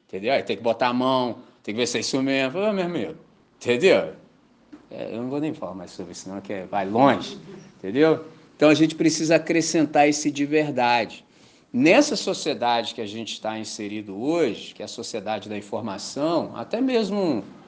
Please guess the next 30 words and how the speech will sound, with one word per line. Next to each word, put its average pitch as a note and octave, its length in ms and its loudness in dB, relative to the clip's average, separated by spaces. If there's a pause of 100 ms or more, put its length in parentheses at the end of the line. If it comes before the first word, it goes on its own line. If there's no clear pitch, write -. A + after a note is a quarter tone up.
(240)
um A#2 60 -2
aplicativo C#3 840 2
já G#3 140 0
se - 160 -8
tornou D3+ 720 2
até A2 180 -2
um G#3+ 100 0
verbo, C3+ 500 2 (160)
um A#2+ 120 -8
Gu-, A#2 400 0 (160)
você, A2 160 -8 (120)
o A#2+ 100 -6
Google, G#3 420 4
você G3+ 140 -2
pode G3 240 2
falar F#3+ 100 2
assim, C3 340 -4
"Dá C#3 180 6
uma A3+ 100 8
gugada A3+ 560 6
aí A#3 100 2
pra A#3 80 -12
você - 80 -4
aprender A3+ 340 0
alguma G#3+ 200 2
coisa", F#3+ 420 -2 (400)
entendeu? B2+ 420 0
Dá - 140 2
um C#4 80 4
Google. G#3+ 540 4